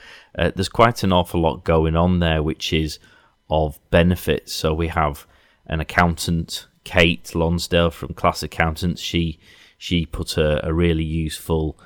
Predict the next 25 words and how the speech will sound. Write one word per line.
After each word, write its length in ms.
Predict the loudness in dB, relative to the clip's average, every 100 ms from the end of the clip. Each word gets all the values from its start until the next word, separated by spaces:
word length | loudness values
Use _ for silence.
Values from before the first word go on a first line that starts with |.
| _ -10
uh, 260 | -4 -2 -4 -4
mailer 480 | -2 0 2 0
together 420 | -2 -4 -2 -2 -4
for 340 | -2 0 2
us, 260 | 0 -2 -8 _ _ _
advising 640 | -8 2 4 4 2 0
on 180 | 0 0
the 220 | 0 -2
financial 520 | -4 -2 -2 -2 -6 -8
packages 640 | -6 -6 -6 -4 -2 -2
that 80 | -6
the 80 | -6
government 340 | -4 -4 -4
have 80 | -4
made 340 | -2 -2 -4
available. 800 | -6 -2 -2 -2 -2 -2 -2 -2 -12 -20 -20 -8
Um, 220 | 0 0 0
so 220 | -4 -4 -2
Sarah 340 | 6 6 8
Webb 200 | 4 2
from 200 | 0 -2
E 140 | -2 -2
two 180 | -2
E 100 | -4 -2
Technologies 880 | -6 -4 -2 0 0 0 -2 -2